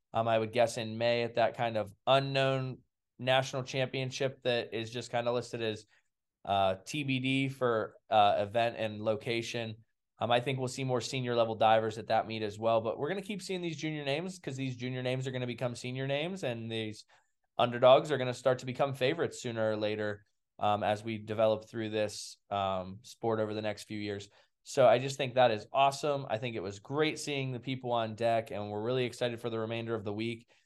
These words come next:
Tomorrow is men's three meter springboard. We're gonna see some giant dives, which is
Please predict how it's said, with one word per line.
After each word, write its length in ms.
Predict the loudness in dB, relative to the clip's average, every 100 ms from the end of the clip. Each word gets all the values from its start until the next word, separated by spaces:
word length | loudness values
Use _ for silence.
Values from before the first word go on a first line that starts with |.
| _ _
Tomorrow 560 | -2 6 10 12 12 10
is 460 | 6 2 0 -4 -14 _ -2
men's 300 | 4 4 2
three 160 | -6 -2
meter 180 | -2
springboard. 520 | -2 -2 -2 2 2 2
We're 80 |
gonna 140 | -2 -2
see 160 | -4
some 280 | -6 -6 -8
giant 540 | -8 2 4 4 2 2
dives, 420 | 4 4 2 -2
which 220 | -6 -6
is 200 | -8 -8